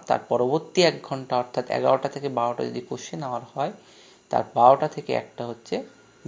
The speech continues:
zero hour। বা এভাবে বলতে পারো যে zero আওয়ারের পরবর্তী এক ঘন্টা, আহ,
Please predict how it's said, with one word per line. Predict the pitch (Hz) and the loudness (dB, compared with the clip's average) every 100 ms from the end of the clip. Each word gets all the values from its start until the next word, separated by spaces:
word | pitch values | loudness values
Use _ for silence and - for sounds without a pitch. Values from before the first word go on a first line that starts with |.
| 120 | -6
zero | 123 - | -4 -4
hour। | - - - - _ _ _ _ _ _ _ _ _ _ _ _ _ _ _ _ _ _ _ _ _ _ _ _ _ - - | -8 -14 -20 -20 _ _ _ _ _ _ _ _ _ _ _ _ _ _ _ _ _ _ _ _ _ _ _ _ _ -10 4
বা | 151 - - | 6 6 2
এভাবে | 185 226 220 | 4 4 4
বলতে | 147 123 | 2 0
পারো | 117 117 277 - _ _ _ _ _ | -4 -4 -4 -8 _ _ _ _ _
যে | 127 127 117 120 - _ _ _ _ _ _ _ _ - - 120 | -4 -2 0 -4 -14 _ _ _ _ _ _ _ _ -20 -12 -2
zero | 151 196 | 4 8
আওয়ারের | 202 214 226 240 226 - _ _ _ _ _ _ _ - | 8 8 6 4 -2 -10 _ _ _ _ _ _ _ 6
পরবর্তী | 175 233 311 - 156 | 10 10 8 4 -4
এক | 131 - | -4 -6
ঘন্টা, | - 110 110 - - - _ _ _ _ _ _ _ _ _ _ _ _ _ _ - | -12 -14 -12 -16 -18 -20 _ _ _ _ _ _ _ _ _ _ _ _ _ _ -14
আহ, | - 117 113 | -6 -2 -2